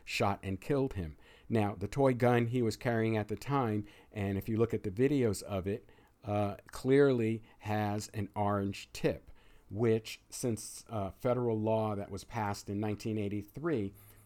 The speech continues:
made it required for toy makers, if they are creating a replica, uh, handgun or rifle, to identify it as a toy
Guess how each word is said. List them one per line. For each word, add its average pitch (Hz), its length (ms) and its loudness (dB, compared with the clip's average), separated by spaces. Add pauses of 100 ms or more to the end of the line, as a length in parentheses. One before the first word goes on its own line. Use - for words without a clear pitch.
made 117 280 2
it 104 120 -4
required 101 840 0 (340)
for 110 280 6
toy 143 300 4
makers, 113 540 2
if - 120 -8
they 113 160 4
are 110 100 2
creating 113 720 4
a 101 160 2
replica, 107 720 2 (360)
uh, 95 360 0
handgun 113 760 4
or 107 220 4
rifle, 101 520 2 (540)
to 110 360 2
identify 120 720 2
it 104 220 -2
as 107 200 0
a 98 60 0
toy 101 460 2